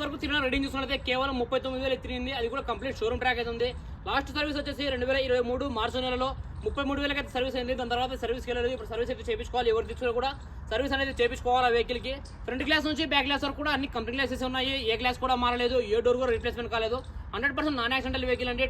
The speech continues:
టైర్స్ చూసుకున్నట్లయితే మీకు టైర్స్ వచ్చి ఒక ఫిఫ్టీ to సిక్స్టీ పర్సెంట్ టైర్ కండిషన్ అయితే ఉందండి. రెండు వేల పదహారులో షోరూమ్ నుంచి వెహికల్ డెలివరీ అయ్యేటప్పుడు ఏవైతే టైర్స్ ఉన్నాయో అవే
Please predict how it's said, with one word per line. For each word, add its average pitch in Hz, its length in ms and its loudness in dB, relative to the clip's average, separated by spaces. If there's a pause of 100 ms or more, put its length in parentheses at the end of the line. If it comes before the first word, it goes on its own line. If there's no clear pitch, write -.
టైర్స్ 247 200 0
చూసుకున్నట్లయితే 247 480 -2
మీకు 247 180 -2 (380)
టైర్స్ 262 180 0
వచ్చి 302 180 -2
ఒక 269 120 -4
ఫిఫ్టీ 262 220 -8
to 302 100 -6
సిక్స్టీ 285 180 -4
పర్సెంట్ 269 220 -2
టైర్ 240 160 0
కండిషన్ 254 260 0
అయితే 247 120 -2
ఉందండి. 247 260 -2
రెండు 240 140 0
వేల 262 100 0 (100)
పదహారులో 262 420 0 (380)
షోరూమ్ 269 240 4
నుంచి 302 180 -2
వెహికల్ 254 240 0
డెలివరీ 262 180 2
అయ్యేటప్పుడు 262 280 -2 (120)
ఏవైతే 277 300 2
టైర్స్ 254 220 2
ఉన్నాయో 262 240 2 (360)
అవే 254 120 2